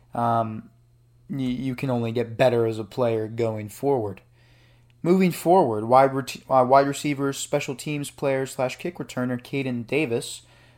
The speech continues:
uh, was signed to the Arizona Cardinals on a one-year, seven hundred fifty thousand dollar contract.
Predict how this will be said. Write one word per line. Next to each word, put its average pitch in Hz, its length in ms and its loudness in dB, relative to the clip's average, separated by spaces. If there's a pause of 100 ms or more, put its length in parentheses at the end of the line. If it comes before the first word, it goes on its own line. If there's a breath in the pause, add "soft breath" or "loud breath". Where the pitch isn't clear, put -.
(140 soft breath)
uh, 113 80 0
was 113 180 -2
signed 123 420 2
to - 120 -8
the 120 180 -2
Arizona 127 420 -2
Cardinals 131 560 0
on 127 80 -4
a 113 80 -6
one-year, 127 520 -2
seven 127 360 -2
hundred 120 320 -6
fifty 120 240 -8
thousand 117 400 -2
dollar 110 260 -2
contract. 123 680 -6